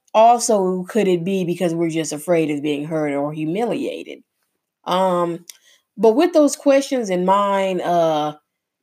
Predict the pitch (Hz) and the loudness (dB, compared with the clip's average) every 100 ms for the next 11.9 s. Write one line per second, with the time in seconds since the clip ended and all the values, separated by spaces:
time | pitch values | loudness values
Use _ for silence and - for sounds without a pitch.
0 | _ - 330 339 302 294 - 277 254 240 | _ 0 0 4 4 4 4 4 4 0
1 | 214 214 190 185 214 214 202 202 190 185 | -2 -2 0 4 4 6 4 6 8 6
2 | - 175 202 185 190 175 170 180 175 170 | 0 -8 -6 -4 -2 -2 0 2 2 0
3 | 156 - - _ _ _ _ 180 175 175 | -2 -8 -20 _ _ _ _ -6 -2 0
4 | 165 180 190 196 202 196 180 180 170 165 | 0 0 0 0 -2 -6 -6 -4 -4 -4
5 | 170 180 202 240 - 262 262 254 254 233 | -4 -4 -4 -6 -4 0 0 0 -6 -10
6 | - - 190 202 185 185 165 151 - - | -16 -4 -2 -2 -4 0 0 -2 -6 -14
7 | - 190 147 123 - 92 95 _ _ _ | -6 -2 -2 -6 -10 -14 -14 _ _ _
8 | - 294 277 233 190 220 202 185 175 175 | -2 0 2 0 0 2 2 -2 -2 -2
9 | 170 160 - 190 165 190 139 220 190 92 | -2 -2 -2 0 0 0 -6 -2 -2 -4
10 | 90 - 175 214 233 226 190 214 208 277 | -10 -16 -8 -4 -2 -4 -4 -6 -2 0
11 | 277 233 202 175 - 226 226 214 208 | 2 0 -4 -6 -4 -2 -2 -4 -6